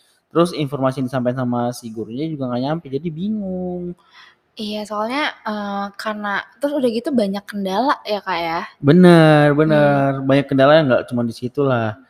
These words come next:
Speaker 1: Nah, menurut, menurut lu nih, Far, ya.
Speaker 2: Iya.
Speaker 1: Efektif nggak sih sekolah yang dilakukan secara daring ini?
Speaker 2: Hmm, kalau menurut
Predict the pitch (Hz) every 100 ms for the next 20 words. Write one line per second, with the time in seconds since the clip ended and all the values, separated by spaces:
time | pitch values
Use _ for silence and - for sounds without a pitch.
0 | _ 156 139 113 117 127 131 127 123 -
1 | - 131 135 127 - 143 147 135 113 127
2 | - 196 185 185 _ _ _ _ _ _
3 | _ - 147 160 - 202 - 131 117 156
4 | - - 120 123 127 117 110 117 117 120
5 | 117 113 113 117 110 117 139 _ _ _
6 | _ _ - - - _ _ - 214 208
7 | 208 214 214 214 214 226 233 240 233 233
8 | 226